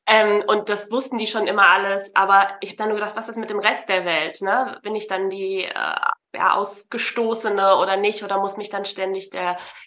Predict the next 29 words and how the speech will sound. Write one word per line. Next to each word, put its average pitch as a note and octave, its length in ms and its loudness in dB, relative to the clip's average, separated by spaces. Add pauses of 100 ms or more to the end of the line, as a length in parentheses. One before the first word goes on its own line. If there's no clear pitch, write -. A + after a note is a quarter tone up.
Kritik B3+ 300 0
anderer F3+ 240 4
Leute A3 360 4
stellen? F3+ 540 -2
Und, F3 220 -4 (280)
also F3+ 120 -6
ich - 60 -12
kann G#3+ 140 0
das G#3 120 -2
total G3 280 2
nachvollziehen. E3+ 640 0
Und E3+ 100 -6
dann F3+ 140 2
in F#3+ 80 0
der F3+ 80 0
Beziehung, A3+ 580 -4
gerade F#3 260 6
wenn F3+ 140 -2
der E3 120 4
andere F#3 260 -2
jetzt F3+ 280 -4
nicht F#3+ 280 -8
auch G3 200 4
auf F3+ 140 -2
dem, F#3+ 240 -8
also F3+ 160 -4
man G3 80 0
ist G3+ 100 -6
ja G3 80 -8